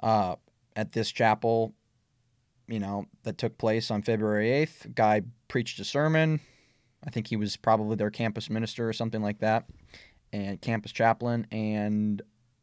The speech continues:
preached a sermon on Romans twelve. Wasn't anything flashy or crazy at all. Nothing wrong about the sermon. Pretty generic, love your neighbor type stuff,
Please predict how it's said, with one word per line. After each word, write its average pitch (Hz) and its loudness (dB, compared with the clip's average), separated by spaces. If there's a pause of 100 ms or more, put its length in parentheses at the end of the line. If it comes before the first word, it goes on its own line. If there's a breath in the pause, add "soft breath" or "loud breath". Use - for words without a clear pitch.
(120)
preached 123 -4
a 110 -6
sermon 117 -2
on 110 -2
Romans 117 0
twelve. 113 2
Wasn't 120 -2
anything 113 -4
flashy 117 0
or 117 0
crazy 117 0
at 107 0
all. 110 2 (540 soft breath)
Nothing 120 0
wrong 113 2
about 113 4
the 117 -4
sermon. 117 -2 (560 soft breath)
Pretty 127 -2
generic, 123 4 (560)
love 107 0
your 120 0
neighbor 113 2
type 113 2
stuff, - 0